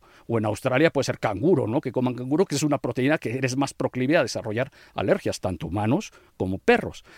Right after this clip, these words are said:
Entonces, el pollo, cuidado con eso, que puede, puede ser que no pase nada y le caiga perfecto. Yo, mis proteínas de preferencia en general para un perro y un cerdo y pescado.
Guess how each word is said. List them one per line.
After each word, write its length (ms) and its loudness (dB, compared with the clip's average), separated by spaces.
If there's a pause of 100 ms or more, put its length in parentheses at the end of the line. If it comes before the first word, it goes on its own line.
Entonces, 400 2
el 140 -2
pollo, 280 2
cuidado 320 4
con 160 -4
eso, 160 -14
que 100 -18
puede, 360 -10 (320)
puede 180 0
ser 160 -4
que 100 -4
no 120 -2
pase 220 -2
nada 220 -2
y 40 2
le 100 -6
caiga 240 -6
perfecto. 520 -2 (440)
Yo, 340 8 (140)
mis 320 0
proteínas 640 4
de 100 -4
preferencia 800 0
en 80 -8
general 500 0
para 220 -4
un 140 -2
perro 340 0
y 60 -6
un 160 -6 (300)
cerdo 600 0
y 120 -8
pescado. 520 -8